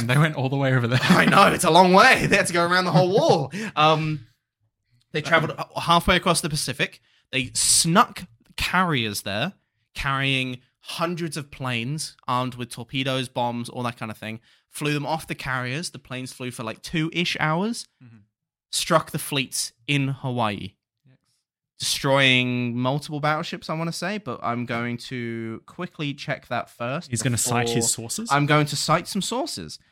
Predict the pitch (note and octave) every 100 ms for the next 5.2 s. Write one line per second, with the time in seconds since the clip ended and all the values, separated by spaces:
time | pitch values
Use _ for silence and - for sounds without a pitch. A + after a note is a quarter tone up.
0 | _ _ C#3 - - D3 D3 D3 - B2+
1 | B2 B2 B2 A#2+ - - B2+ B2 D3+ F#3+
2 | - - B2+ B2 B2 B2 A#2+ A#2 A#2 A2+
3 | A#2 A2+ - _ _ _ _ A#2+ A#2 -
4 | A#2 - - C3 A#2+ A#2 G#2+ - - A#2+
5 | F3 G3+